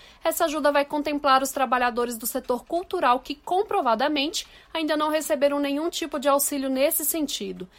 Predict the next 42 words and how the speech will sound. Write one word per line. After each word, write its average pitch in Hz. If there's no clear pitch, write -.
Eles 220
terão 240
sessenta 294
dias 254
para 262
disponibilizar 240
o 233
dinheiro 233
aos 233
beneficiários. 240
Caso 262
o 277
recurso 262
não 254
seja 277
aplicado 220
em 214
cento 220
e 220
vinte 208
dias, 262
os 269
valores 269
deverão 262
ser 269
devolvidos 247
ao 269
governo 285
federal. 240
O 330
socorro 339
é 359
visto 311
com 277
bons 254
olhos 240
pelos 240
setores 233
culturais 269
e 269
de 214
eventos, 285